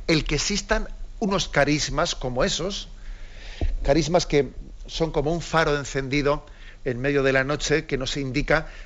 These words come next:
la presencia de Dios entre nosotros, ¿eh? Bendigamos a Dios por, por la existencia de estos carismas contemplativos, que muchas veces son incomprendidos y que a veces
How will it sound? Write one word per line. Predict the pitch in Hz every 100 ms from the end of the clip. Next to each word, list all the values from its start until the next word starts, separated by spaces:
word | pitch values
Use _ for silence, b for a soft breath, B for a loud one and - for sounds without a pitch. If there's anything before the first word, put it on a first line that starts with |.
| B
la | 135 127 120 -
presencia | 131 - 143 135 139
de | 131
Dios | 131 143 131
entre | 120 127
nosotros, | 110 107 123 110 110 98 -
¿eh? | 127 147 - - -
Bendigamos | 113 120 113 120 147 147
a | 135
Dios | 131 143 -
por, | 139 117 B B B
por | 139
la | 135
existencia | - 117 143 127 139
de | 131
estos | - 135
carismas | 135 131 117 131 -
contemplativos, | 131 131 123 113 117 135 117 - B -
que | 147
muchas | 196 226 202
veces | 214 180
son | 196
incomprendidos | 185 165 165 160 151 175 156 107 90
y | 104
que | 117
a |
veces | 139 - 156 156